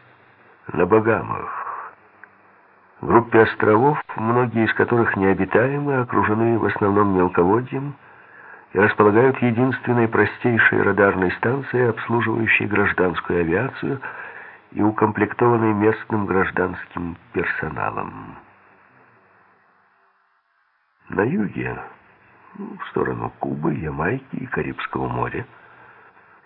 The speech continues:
ценных объектов нет. И к тому же это достаточно далеко от американского побережья. На севере...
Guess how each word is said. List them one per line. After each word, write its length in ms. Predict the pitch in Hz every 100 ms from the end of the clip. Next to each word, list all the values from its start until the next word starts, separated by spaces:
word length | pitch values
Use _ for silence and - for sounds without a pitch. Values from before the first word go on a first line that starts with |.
| - - -
ценных 400 | - 95 87 -
объектов 580 | 160 160 151 151 - 135 - - - - - -
нет. 300 | 98 50 - _ - - - - _ _ _ _ _ _ _ _ _ _ _ _ _ _ _ - - _ _ _ _
И 100 | -
к 100 | -
тому 260 | - 170 214
же 120 | 180
это 340 | 175 160 151 127
достаточно 680 | 123 120 - 113 - 110 101
далеко 340 | 101 95 95
от 260 | 87 - -
американского 760 | 85 85 - 67 64 - 67
побережья. 840 | - 76 65 - - - - - - - _ _ _ - - - _ _ _ _ _ _ _ _ _ _ _
На 200 | 71 104
севере... 680 | - 202 170 58 62 -